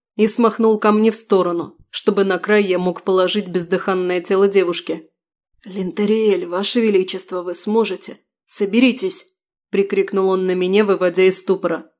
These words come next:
"Моя магия слишком слаба, у меня не хватит сил вытащить ее из-за грани, но вы это сделаете!"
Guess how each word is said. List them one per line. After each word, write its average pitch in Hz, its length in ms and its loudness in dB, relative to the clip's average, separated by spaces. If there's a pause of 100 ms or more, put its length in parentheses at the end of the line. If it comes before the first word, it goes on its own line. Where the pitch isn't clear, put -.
(340)
"Моя 185 280 -6
магия 190 400 2
слишком 208 560 0
слаба, 208 440 2
у 185 80 2
меня 180 260 0
не 196 120 -2
хватит 208 520 0
сил 214 260 2
вытащить 208 520 -2
ее 196 260 4
из-за 196 200 2
грани, 196 460 0 (380)
но 196 180 0
вы 196 320 2
это 185 280 0
сделаете!" 185 840 0